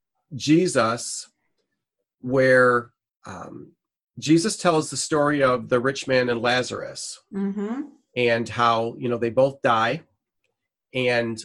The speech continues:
Speaker 1: Lazarus is immediately in Abraham's bosom. So he's in this paradisical good place. Um,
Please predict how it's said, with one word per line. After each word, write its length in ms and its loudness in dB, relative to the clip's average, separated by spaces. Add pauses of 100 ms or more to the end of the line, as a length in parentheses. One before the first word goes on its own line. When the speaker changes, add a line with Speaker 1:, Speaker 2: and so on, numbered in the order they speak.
Speaker 1:
Lazarus 840 0
is 500 -4
immediately 1160 -2
in 280 -2
Abraham's 480 -4
bosom. 300 -12
So 120 -12
he's 220 -6
in 160 -2
this 220 -10
paradisical 1500 0 (640)
good 320 4
place. 640 -2 (320)
Um, 400 -14